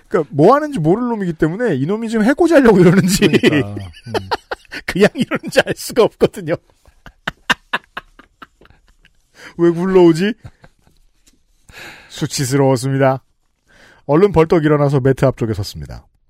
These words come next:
Speaker 1: 선생님의 목소리가 웃음을 살짝 삼키는 듯이 들려서 더 창피하더군요. 친한 사이였다면 누군가 "너 뭐하냐"고 놀려주기라도 했을 텐데 다들 차분하고 예의 바르게 자기는 못 본 척하는 것 같아 더욱 서러웠습니다.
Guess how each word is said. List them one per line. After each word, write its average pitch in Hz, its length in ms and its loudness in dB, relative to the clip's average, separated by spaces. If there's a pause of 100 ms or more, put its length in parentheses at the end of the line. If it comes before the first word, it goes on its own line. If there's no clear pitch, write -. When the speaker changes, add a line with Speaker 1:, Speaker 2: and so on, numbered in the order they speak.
(140)
Speaker 1:
선생님의 185 420 0
목소리가 135 420 2
웃음을 151 420 0
살짝 160 300 0
삼키는 202 380 0
듯이 175 180 -2
들려서 110 400 -2
더 123 160 -2
창피하더군요. 73 840 -6 (640)
친한 240 320 -2
사이였다면 170 540 0
누군가 139 360 -2
"너 156 140 0
뭐하냐"고 160 500 -2
놀려주기라도 220 680 2
했을 147 200 -4
텐데 98 520 -4 (360)
다들 185 380 2
차분하고 185 520 0
예의 165 200 0
바르게 139 340 2
자기는 131 380 -4
못 127 180 -4
본 175 140 0
척하는 147 340 -2
것 113 100 0
같아 120 320 -2
더욱 123 380 -2
서러웠습니다. 95 760 -6